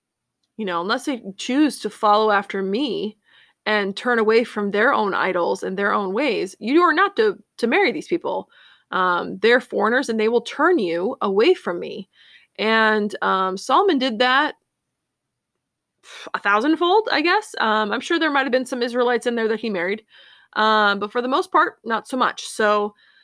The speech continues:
that was his downfall. And I did not realize, um, there's actually an even more specific portion. I promise this actually has to do with fear. <laughs> I, I will get there in a minute.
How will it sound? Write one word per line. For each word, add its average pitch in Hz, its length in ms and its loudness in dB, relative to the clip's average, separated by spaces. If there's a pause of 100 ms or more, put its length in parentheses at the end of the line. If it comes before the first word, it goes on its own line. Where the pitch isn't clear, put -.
(240)
that 392 160 4
was 415 140 0
his 302 160 2
downfall. 262 600 0
And 247 240 -2
I 233 120 0
did 311 200 0
not 381 240 2
realize, 240 720 -2 (380)
um, 208 320 -4
there's 240 160 -4
actually 359 280 -2
an 254 80 -4
even 233 160 -4
more 214 200 -2
specific 220 420 -6
portion. 190 540 -6
I 196 80 -6
promise 247 320 -2
this 214 140 -10
actually 214 240 -2
has 196 160 -6
to 196 80 -4
do 202 80 2
with 202 140 -4
fear. 170 420 0
<laughs> - 100 -14
I, - 280 -2
I 185 80 0
will 190 100 -4
get 196 160 -2
there 185 160 2
in 190 80 -2
a - 20 -4
minute. 175 300 -4